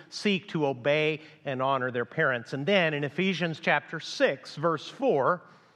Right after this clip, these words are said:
we come to a verse written to parents in general, but very specifically to fathers.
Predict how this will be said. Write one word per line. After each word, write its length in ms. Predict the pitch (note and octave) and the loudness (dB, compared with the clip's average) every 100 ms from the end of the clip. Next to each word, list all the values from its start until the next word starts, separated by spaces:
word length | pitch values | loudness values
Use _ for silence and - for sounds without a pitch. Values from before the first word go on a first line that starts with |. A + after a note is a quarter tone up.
| _ _ _ _ _ _ _ _ _ _ | _ _ _ _ _ _ _ _ _ _
we 120 | D#3+ F#3+ | -2 0
come 380 | - C4+ C#4+ - | 2 4 4 0
to 180 | B3 | 2
a 60 | A3+ | 2
verse 440 | E3+ A3+ A#3 - | 4 4 4 0
written 380 | E3+ G#3 B3 A3+ | 2 2 4 0
to 180 | - F#3+ | -2 -6
parents 580 | - - B3+ C4+ B3 - | -4 0 4 4 2 -4
in 200 | G#3 E3+ | -4 0
general, 380 | A3+ A#3 A3 - - - - | 2 2 0 0 -10 -6 0
but 160 | G3 | 2
very 300 | A3 A#3+ C4 | 6 6 4
specifically 1000 | - - G3 - B3+ A3+ G#3+ E3 D#3+ F#3+ - - - _ _ _ _ - | -2 -4 -4 0 0 2 0 2 2 2 -6 -20 -20 _ _ _ _ -6
to 80 | F3 | -2
fathers. 680 | - C#3 A2 G#2+ - - | 4 4 4 -4 -18 -20